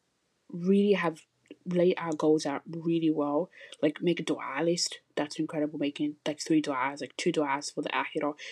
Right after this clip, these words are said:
one dua for the dunya. Really focus on that. Um, reading some Quran is really good. Reflecting Quran, journaling, really recommend that. And, like, really connecting to Prophet, peace be upon him, is a good idea. Like, journal prompts.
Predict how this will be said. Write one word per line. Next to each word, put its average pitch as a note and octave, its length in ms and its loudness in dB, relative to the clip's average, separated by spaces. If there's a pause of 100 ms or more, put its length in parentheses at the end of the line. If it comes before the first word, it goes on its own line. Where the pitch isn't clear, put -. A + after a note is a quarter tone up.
(200)
one D#3+ 220 2
dua D3 300 -4
for - 140 -14
the D#3 100 -12
dunya. C#3+ 540 0
Really D#3 220 0
focus D3 440 -6
on C#3+ 120 -8
that. C3+ 260 -6 (460)
Um, D#3 320 -2
reading F3 220 0
some D#3 160 -4
Quran D3+ 400 -2
is C#3 140 -2
really D3+ 300 2
good. D#3 160 -2
Reflecting D3 520 -4
Quran, D3 300 -4
journaling, D#3+ 600 -2
really D#3 240 4
recommend C#3+ 420 -2
that. C#3+ 200 -8 (500)
And, G#3+ 80 2
like, A3+ 140 0
really B3+ 200 2
connecting B3 320 2
to - 100 -8
Prophet, F#3+ 240 0
peace - 160 -2
be - 120 -14
upon D#3 140 0
him, E3 100 2
is D#3+ 100 2
a D#3 40 2
good D3+ 160 -2
idea. D3 320 0
Like, D#3 180 -4
journal D#3+ 300 0
prompts. - 460 -4